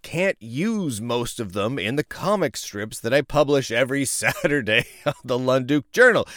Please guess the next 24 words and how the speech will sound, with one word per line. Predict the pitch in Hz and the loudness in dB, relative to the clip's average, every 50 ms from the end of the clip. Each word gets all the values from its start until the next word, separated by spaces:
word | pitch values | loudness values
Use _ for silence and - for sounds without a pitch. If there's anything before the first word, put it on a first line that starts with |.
| - - - - | -18 -16 -12 -8
because | - 190 214 185 | -4 -2 -2 0
they're | 180 190 | 0 -2
just | 151 147 160 156 - | 0 2 2 2 2
not | 156 160 147 - - | 2 0 0 0 -2
computery | - 156 143 131 - - 185 226 233 190 180 151 131 110 101 | -4 -4 -4 -6 -8 -6 -4 -2 0 2 2 2 2 2 -2
enough. | 90 90 82 71 65 - - _ _ _ _ _ _ _ _ _ _ _ _ - | -4 -6 -8 -10 -10 -14 -18 _ _ _ _ _ _ _ _ _ _ _ _ -12
So | 131 - 135 | -8 -4 -2
what | 120 165 190 196 | -2 -2 -2 -2
follows | - 214 202 190 156 107 85 69 64 62 - - - - _ _ _ _ _ _ - | -2 0 0 2 2 0 -2 -4 -8 -12 -14 -14 -14 -16 _ _ _ _ _ _ -10
is | 107 98 98 | -8 -6 -6
a | 117 | -6
dad | 117 147 139 135 123 98 | -2 -2 -2 -2 -2 -4
joke. | 82 - 67 58 - _ - _ _ _ _ _ _ | -8 -12 -16 -16 -16 _ -20 _ _ _ _ _ _
<clears throat> | _ _ _ _ - 196 - 208 196 180 139 - - _ _ _ _ - - - - 170 - 185 190 185 175 185 170 170 156 117 87 78 - - _ - | _ _ _ _ -6 -2 0 0 0 0 -2 -6 -12 _ _ _ _ -8 -6 -4 -4 -2 -2 -2 -2 -2 -2 -2 -2 -4 -4 -6 -8 -12 -16 -18 _ -14
Excuse | 127 - - - - 151 117 80 78 | -10 -10 -10 -10 -10 -10 -12 -12 -14
me. | 67 52 - _ _ _ _ _ _ _ _ - - _ - - - _ _ _ _ - _ - | -16 -20 -20 _ _ _ _ _ _ _ _ -20 -20 _ -20 -20 -20 _ _ _ _ -16 _ 0
Okay, | 208 240 - 233 185 113 85 | 0 2 4 4 2 2 2
so, | - - - 165 165 170 165 - - - - - - - _ _ - | 0 2 6 6 8 8 6 4 0 -8 -20 -20 -20 -20 _ _ -8
see, | - - 190 - - | -4 -2 -2 0 2
I, | - - - - | 0 0 2 2
I | 156 165 | 2 2
get | 143 165 233 233 202 127 92 - - - - _ _ _ _ - | 2 4 4 6 6 6 4 0 -4 -16 -20 _ _ _ _ -6
that | 123 131 147 143 - - - | 0 2 2 2 2 0 0
ten, | - - 190 175 156 131 113 101 90 85 82 87 98 - - | 0 2 4 4 4 4 2 0 -4 -6 -8 -10 -12 -14 -18